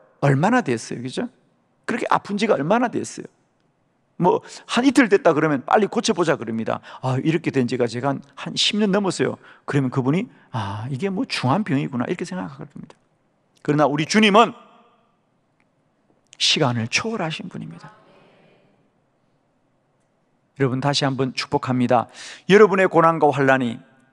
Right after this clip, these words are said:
아무리 오랜 시간이 되었을지라도, 혹 때가 늦어설지라도 주님이 하시면 오늘도 기적을 행하시는 주님이시다.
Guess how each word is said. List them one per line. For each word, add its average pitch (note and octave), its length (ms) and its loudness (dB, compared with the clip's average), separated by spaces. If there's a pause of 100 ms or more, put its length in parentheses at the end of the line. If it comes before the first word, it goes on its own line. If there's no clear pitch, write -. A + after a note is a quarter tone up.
(320)
아무리 D#3 320 4
오랜 C#3+ 300 4
시간이 D#3+ 340 2
되었을지라도, C3+ 520 2
혹 - 400 4 (380)
때가 A3+ 460 8 (200)
늦어설지라도 F#3 840 6 (320)
주님이 G3 460 4
하시면 C3 480 2 (220)
오늘도 C#3+ 340 4
기적을 B2+ 480 2
행하시는 F#3 500 -4
주님이시다. - 460 -12